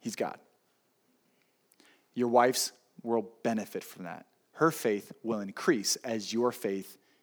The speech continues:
increases, right? So here's the second thing. You wanna increase her faith by the way you treat her. Um, if you look at these words that Paul says,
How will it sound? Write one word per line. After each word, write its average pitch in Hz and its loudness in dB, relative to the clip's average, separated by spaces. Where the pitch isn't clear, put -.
increases, - -10
right? 127 -2
So - -6
here's 147 0
the 156 -2
second 170 0
thing. 98 -8
You 139 -2
wanna 147 4
increase 120 0
her 185 0
faith 120 2
by 123 2
the 117 4
way 117 4
you 117 0
treat 117 -2
her. 110 -4
Um, 104 -2
if 147 0
you 160 6
look 156 6
at 147 2
these 156 4
words 147 8
that 139 4
Paul 170 8
says, 120 4